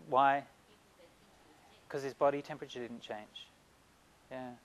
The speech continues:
Speaker 1: and they, they literally couldn't test any breathing for several hours. Yeah, except his, his blood oxygen level stayed the same.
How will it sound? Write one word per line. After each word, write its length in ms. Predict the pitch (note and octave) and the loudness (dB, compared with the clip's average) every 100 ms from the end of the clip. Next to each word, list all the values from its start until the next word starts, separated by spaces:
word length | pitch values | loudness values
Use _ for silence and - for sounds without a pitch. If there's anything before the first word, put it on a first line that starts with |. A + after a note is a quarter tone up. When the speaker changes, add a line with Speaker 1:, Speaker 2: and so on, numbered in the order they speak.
| _ - - - - | _ -20 -20 -20 -12
Speaker 1:
and 180 | - C3+ | -8 -4
they, 140 | C3+ C3 | -2 0
they 220 | C3+ C#3+ | 0 2
literally 340 | D#3 F3 D3+ | 2 2 -2
couldn't 220 | - C3+ | -6 -6
test 240 | - C#3 - | -6 -8 -8
any 120 | B2+ | -8
breathing 340 | A2+ B2+ C3 | -4 -4 -4
for 120 | A#2+ - | -8 -6
several 320 | C3+ A#2+ A#2+ | -4 -2 0
hours. 480 | A#2 A#2+ - - - - - - | 0 -2 -8 -16 -20 -20 -20 -14
Yeah, 160 | C3 | -10
except 260 | A#2 - C3+ | -10 -8 -8
his, 120 | A#2+ B2+ | -8 -8
his 180 | C3 A2+ | -8 2
blood 220 | C#3 C3 | 6 6
oxygen 380 | B2 - A#2 A#2+ | 6 0 -12 -6
level 200 | A#2+ B2 | -4 -4
stayed 240 | - A#2+ | -4 -4
the 40 | A2+ | -4
same. 280 | - D3 | -6 -8